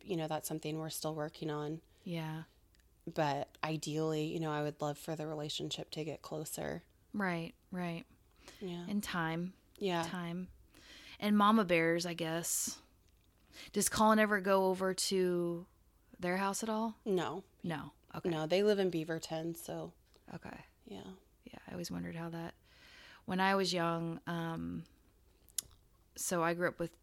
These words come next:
Speaker 2: two moms, and my siblings would go with me to, like, we,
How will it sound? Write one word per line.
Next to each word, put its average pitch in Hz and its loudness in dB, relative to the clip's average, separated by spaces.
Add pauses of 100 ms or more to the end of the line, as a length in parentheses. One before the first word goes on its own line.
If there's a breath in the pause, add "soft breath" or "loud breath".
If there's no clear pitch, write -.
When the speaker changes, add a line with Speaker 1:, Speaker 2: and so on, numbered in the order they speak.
(140)
Speaker 2:
two - -4
moms, 165 -4
and 160 -6 (100)
my 165 -6
siblings 160 -6
would 156 -10
go 151 -6
with 151 -10
me 156 -6
to, 151 -10
like, 170 -4
we, 175 -2